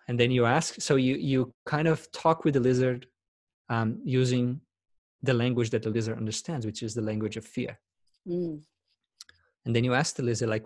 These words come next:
Speaker 1: "Will you help me? Like, we both want the same thing. We both want what's best for me. Like, will you help me achieve this?" And if you do this deeply, then you will find that,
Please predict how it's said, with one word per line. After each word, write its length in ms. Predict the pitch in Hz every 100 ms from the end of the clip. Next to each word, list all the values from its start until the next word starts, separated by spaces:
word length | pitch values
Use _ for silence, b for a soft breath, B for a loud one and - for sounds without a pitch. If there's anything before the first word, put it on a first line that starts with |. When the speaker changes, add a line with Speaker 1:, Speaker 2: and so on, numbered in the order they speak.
| _
Speaker 1:
"Will 120 | 120
you 60 | 123
help 240 | 170 220
me? 180 | 123 - _ _ _ _ _ _ _ _ _ _ _ _ _ _ _
Like, 160 | 117 110
we 80 | 131
both 300 | 135 165 185
want 140 | 175
the 40 |
same 240 | 156 - 139
thing. 220 | 139 127
We 80 | 113
both 260 | 117 120
want 160 | 131 120
what's 200 | 120 -
best 280 | - 104 -
for 80 | -
me. 220 | - 123 _ _ _ _ _ -
Like, 300 | 101 - - _ _ -
will 140 | 117
you 80 | 110
help 200 | 110 110
me 60 | 107
achieve 320 | - 123 120
this?" 340 | - - - _ _ _ _ _ _ _ _ _ _ b b b b b b -
And 280 | 117 113 -
if 200 | 135 -
you 60 |
do 160 | 123 143
this 180 | 170 156
deeply, 400 | 143 170 - 123
then 280 | 120 123 120
you 100 | 123
will 160 | 120 -
find 220 | 127 127
that, 260 | 120 110 110